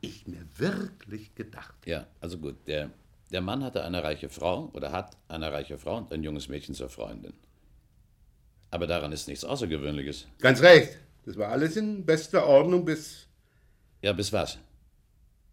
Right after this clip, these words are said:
Speaker 1: bis Inge ein Kind erwartete.
Speaker 2: Na ja, auch das kann passieren.
Speaker 1: Sicher, sicher.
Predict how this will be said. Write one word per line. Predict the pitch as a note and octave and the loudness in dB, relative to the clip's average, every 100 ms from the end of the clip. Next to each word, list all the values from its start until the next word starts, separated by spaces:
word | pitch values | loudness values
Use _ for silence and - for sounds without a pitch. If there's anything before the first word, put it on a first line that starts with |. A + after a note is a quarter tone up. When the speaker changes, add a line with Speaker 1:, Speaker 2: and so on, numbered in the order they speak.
| _ - _ _ | _ -20 _ _
Speaker 1:
bis | - A#2 - | -4 -4 -4
Inge | - C#3 C#3+ D3 | 0 4 6 4
ein | C3+ C3 | 2 0
Kind | - F3 E3 - - _ _ _ _ - | 0 -2 -4 -10 -20 _ _ _ _ -8
erwartete. | G2+ A2 - - F#2 F2+ D#2 - _ _ _ _ _ _ _ _ _ _ _ _ _ _ _ | -2 0 0 -6 -10 -10 -14 -18 _ _ _ _ _ _ _ _ _ _ _ _ _ _ _
Speaker 2:
Na | - | -10
ja, | E2+ D2+ | -6 -6
auch | - | -8
das | F2+ - | -10 -10
kann | D#2 C#2+ | -12 -14
passieren. | - B2 D#2 - | -8 -6 -6 2
Speaker 1:
Sicher, | - G#3+ C4+ C#4 G#3+ E3+ - | 6 6 8 6 6 0 -8
sicher. | C#3 F3+ G#3+ F3+ | -8 -8 -10 -16